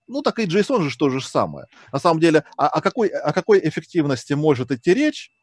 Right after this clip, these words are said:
Ага. О какой эффективности может идти, э, ра-, работе и скорости может идти речь, если вместо, грубо говоря, сика, да, по, сам, по структу-, по, по какой-то структуре, мы, блин, должны парсить текст?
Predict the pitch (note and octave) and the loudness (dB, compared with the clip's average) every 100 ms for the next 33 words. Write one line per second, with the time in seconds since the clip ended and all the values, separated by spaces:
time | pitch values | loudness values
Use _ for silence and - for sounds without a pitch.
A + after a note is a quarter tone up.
0 | _ C#3 A#2+ - - D#3 - G3+ F3+ E3 | _ -4 -4 -6 -4 -2 4 4 4 0
1 | E3+ C#3+ - D#3+ D#3+ D3 F#3+ D#3+ F3 D3+ | -2 0 0 2 2 2 -4 -6 -2 2
2 | D3 E3 E3 E3 D#3+ E3 C#3+ C#3 - C#3+ | 4 4 4 2 4 2 2 0 2 0
3 | - D3+ D3 - - F3 F#3+ C#4 - - | 0 -2 -2 -4 -2 2 4 2 -4 -14
4 | - C#3+ D3+ E3 D3+ F3+ D#3+ D#3 C#3 D#3 | -2 0 4 2 4 0 2 0 2 2
5 | D3+ D3 D3+ D3+ D3 C#3 C3+ - - B2 | 4 4 4 6 6 6 4 -2 -6 -6
6 | - B3+ C#4 B2+ C#3 E3+ - C#3+ B2+ - | -4 -2 0 2 4 2 4 2 2 0
7 | A#2+ D3 - E3 F3 A#2+ C#3 C#3+ C#3 D#3+ | -2 -2 0 0 0 -2 -4 -6 0 0
8 | D3+ - D#3+ D#3 C3+ - - E3 G#3+ F#3 | 0 -2 0 0 0 -4 -2 0 2 2
9 | D#3 C3+ C#3+ E3 D#3+ D3+ D#3 - C3+ _ | 2 2 2 2 4 2 2 -4 -10 _
10 | D3 A#2+ - - | 2 2 -2 -20